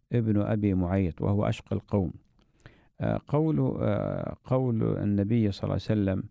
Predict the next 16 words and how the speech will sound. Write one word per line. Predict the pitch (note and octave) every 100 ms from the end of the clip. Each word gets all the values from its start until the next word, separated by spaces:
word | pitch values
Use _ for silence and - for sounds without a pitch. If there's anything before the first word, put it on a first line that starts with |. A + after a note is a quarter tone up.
| _ - _ -
"عليك | G2 G2+ A2+ G#2+
بقريش"، | G2 G2+ - G#2+ A#2 A2+ G#2+
هذا | G#2
دعا | G2+ A2+ G#2 F#2+
عليهم | F#2 G2+ A2 G#2
بالهلاك. | F#2+ E2 F2 F#2+ F#2 - - _ _ _ _ _ -
قوله: | C#3 D3 A2+ G#2+
"سحبوا | - - - A2 G#2
إلى | G2+
القليب"، | F#2+ - G2 A2 C#3 -
يعني | G2+ G2 G2+ - _ _ -
سُحِبوا | - C#3+ A2 G#2+ G2+
بعدما | G2+ G2 G2+ G2
قُتِلوا | G#2 - B2 G#2+ G2+
في | F#2+
معركة | G#2+ F#2+ G#2 A2 G#2 - G#2+